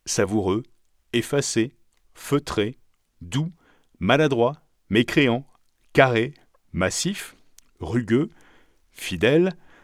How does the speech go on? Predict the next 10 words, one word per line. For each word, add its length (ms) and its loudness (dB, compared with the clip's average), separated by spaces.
sage, 540 -2
généreux, 560 2
authentique, 720 -4
agnostique, 800 -2
saint, 400 0
robuste, 720 -2
pudique, 520 -6
secret, 540 -2
tiens, 200 -8
tiens. 300 -8